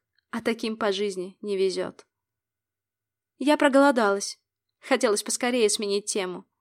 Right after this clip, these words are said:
«И желаешь, конечно же, утенка по-руански»,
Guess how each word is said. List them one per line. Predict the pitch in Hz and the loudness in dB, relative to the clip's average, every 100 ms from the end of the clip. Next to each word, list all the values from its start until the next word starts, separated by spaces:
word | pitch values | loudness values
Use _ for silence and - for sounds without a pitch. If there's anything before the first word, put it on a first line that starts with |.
| _ _ _ _ _ _ _ _ | _ _ _ _ _ _ _ _
«И | 254 | -2
желаешь, | 240 220 202 269 349 311 - | 0 2 4 4 4 2 0
конечно | - 240 202 214 214 - 202 | -2 -4 -4 -4 -4 -4 -2
же, | 185 - | -4 -2
утенка | 196 196 - 269 247 233 | -4 -2 0 0 0 -4
по-руански», | 220 214 202 202 185 170 170 - - - | -4 2 4 4 4 2 0 -6 -10 -16